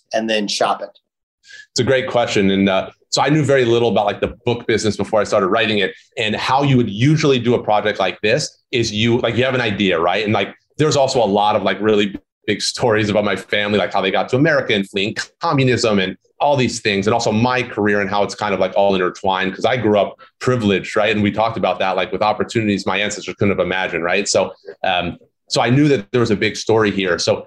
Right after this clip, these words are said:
Speaker 2: usually what I would do is I'd put an, I'd put an outline together, I'd write a sample chapter, a marketing plan, then find an agent, then the agent would sell that idea, then you would write the book around that idea.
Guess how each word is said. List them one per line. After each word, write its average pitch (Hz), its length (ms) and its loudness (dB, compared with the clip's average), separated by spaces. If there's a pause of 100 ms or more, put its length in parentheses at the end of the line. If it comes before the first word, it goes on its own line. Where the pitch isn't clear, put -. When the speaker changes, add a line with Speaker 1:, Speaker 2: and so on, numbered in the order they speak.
(100)
Speaker 2:
usually 156 280 2
what 117 140 4
I 104 80 0
would 98 120 0
do 110 180 2
is 104 120 0
I'd 95 160 -2
put 98 100 -2
an, 98 220 0
I'd 92 320 -2
put 101 80 0
an 101 80 2
outline 123 360 0
together, 110 360 0
I'd 92 100 0
write 85 140 0
a 85 60 -4
sample 127 360 -2
chapter, 104 360 0
a 98 60 2
marketing 113 420 0
plan, 104 400 -2 (280)
then 127 220 0
find 117 300 0
an 107 80 0
agent, 110 480 -2
then 117 160 0
the 117 180 -2
agent 117 320 -2
would 101 160 -2
sell 117 200 2
that 104 120 0
idea, 101 640 0 (240)
then 147 240 2
you 143 140 4
would 127 100 4
write 107 240 2
the 101 80 -2
book 101 240 -2
around 90 240 -2
that 87 100 -2
idea. 82 460 -2